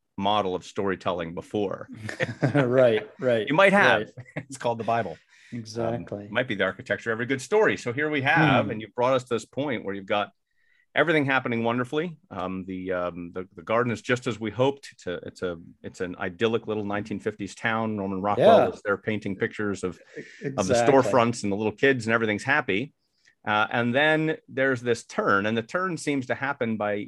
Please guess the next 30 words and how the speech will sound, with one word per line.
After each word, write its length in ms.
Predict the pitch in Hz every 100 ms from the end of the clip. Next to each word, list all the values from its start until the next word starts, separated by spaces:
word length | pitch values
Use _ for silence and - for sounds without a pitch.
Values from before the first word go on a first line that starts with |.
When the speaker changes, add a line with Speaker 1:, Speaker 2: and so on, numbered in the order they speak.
| -
Speaker 1:
by, 560 | 104 104 101 101 98 104 -
you 100 | 127
know, 160 | 104 98
maybe 300 | 113 120 107
we 80 |
look 200 | 107 117
at 60 | 98
the 60 | 98
story 240 | - 104
the 80 | 95
way 140 | 98
it 80 | 71
develops 420 | 92 123 131 -
in, 160 | 95 92
in 80 | 92
Genesis 340 | 92 90 - -
three, 300 | 90 90 - _ _ _ _ -
is 160 | 107
does 300 | 117 190 202
the 80 | 190
story 420 | - 180 165 147
turn 600 | 131 - 123 82 78 120 - _ _ _ _ _ _ _
towards 300 | 139 151 135
this 80 | 127
darker 240 | 131 120
side 240 | 131 117
the 60 | 117
minute 260 | 127 156 143
Jesus 240 | 143 131
says, 140 | 123